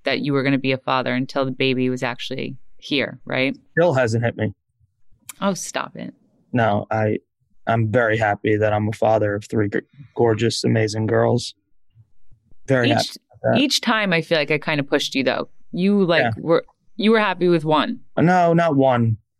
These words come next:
Speaker 2: I, I definitely want, you know, I knew it was, it was not gonna be one, but every time I will say you didn't realize how much,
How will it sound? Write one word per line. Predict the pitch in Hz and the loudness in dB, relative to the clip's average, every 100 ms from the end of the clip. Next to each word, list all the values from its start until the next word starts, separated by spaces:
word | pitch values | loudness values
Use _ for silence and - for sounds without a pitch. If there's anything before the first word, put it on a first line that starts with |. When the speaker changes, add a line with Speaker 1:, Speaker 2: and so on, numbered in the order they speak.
| - | -4
Speaker 2:
I, | 131 131 | 0 2
I | 127 | 0
definitely | - 135 131 120 | 0 0 2 2
want, | 120 104 | 2 2
you | 120 | 0
know, | 117 - | 0 0
I | 131 | 2
knew | 156 | 4
it | 147 | 4
was, | 127 120 - | 4 2 0
it | |
was | 117 | 2
not | 117 123 | 2 2
gonna | 117 | 2
be | 113 | 2
one, | 117 139 113 107 - _ _ _ _ | 2 2 0 -4 -10 _ _ _ _
but | 135 120 - _ _ - | 0 0 -2 _ _ 0
every | 156 147 147 | 2 2 2
time | 143 135 127 | 2 2 4
I | |
will | 120 117 | 4 2
say | - 127 | 2 2
you | 120 120 | 4 4
didn't | 110 127 123 - | 4 4 2 2
realize | 120 123 123 123 113 - | 2 4 4 4 2 0
how | 120 | 0
much, | 120 120 - - | 0 0 -2 -8